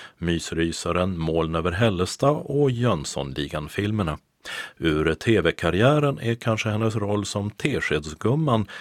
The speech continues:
i adventskalendern mest känd. Och purjolökspriset, det utdelades internt till kända ansikten bland Povel Ramels medarbetare. Birgitta Andersson var nittonhundranittionio års pristagare.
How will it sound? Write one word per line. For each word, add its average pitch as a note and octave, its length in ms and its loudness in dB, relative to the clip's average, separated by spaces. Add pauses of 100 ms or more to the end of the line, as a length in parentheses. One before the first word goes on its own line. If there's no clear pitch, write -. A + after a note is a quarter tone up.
(120)
i - 100 -12
adventskalendern F2+ 1000 0
mest - 640 -8
känd. D2+ 420 -2 (580)
Och E2 400 2
purjolökspriset, F2+ 1300 2
det A#2 120 2
utdelades G#2+ 840 0
internt A#2 720 0
till A2+ 240 0
kända E2 420 0
ansikten F#2 720 -4
bland C#3+ 320 -2
Povel C3 320 0
Ramels F#2+ 600 -4
medarbetare. D2+ 800 -4 (560)
Birgitta D#2 360 0
Andersson D#2 480 -2
var G2+ 160 0
nittonhundranittionio G2 1300 -2
års - 380 -8
pristagare. D#2 840 -2